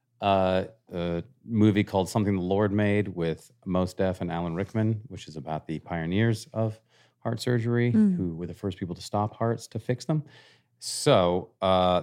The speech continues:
Speaker 1: that said, it, we, it was a, it was a success. We were so lucky, uh,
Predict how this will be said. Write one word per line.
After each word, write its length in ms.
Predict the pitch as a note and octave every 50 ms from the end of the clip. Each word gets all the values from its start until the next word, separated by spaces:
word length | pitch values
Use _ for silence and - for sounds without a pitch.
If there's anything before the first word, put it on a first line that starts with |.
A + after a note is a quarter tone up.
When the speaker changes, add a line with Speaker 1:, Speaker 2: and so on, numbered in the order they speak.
| F2 F2+
Speaker 1:
that 280 | G2+ G2 F#2 F2+ -
said, 500 | - - B2+ A2+ G#2 G2+ G2 F#2+ F2 - - _
it, 80 | -
we, 200 | G2 F#2 F#2+ G2
it 100 | F#2+ -
was 160 | G2+ F#2 E2+ F2+
a, 240 | F2+ F2 - - G2+
it 40 | F#2
was 160 | F2 F2 D#2+
a 40 | D#2+
success. 720 | - - G2+ - - - G#2+ G2 F#2+ F#2+ - - - -
We 100 | - E2
were 80 | D#2 D2
so 200 | - - - D#2+
lucky, 720 | C#2+ D2 E2+ F#2+ G2+ G2 - - F#2+ F#2 F#2 F2 F2+ - _ _ _ _ _ - - _ _ _ _ _ _
uh, 300 | - F#2 E2 D#2+ D#2 D#2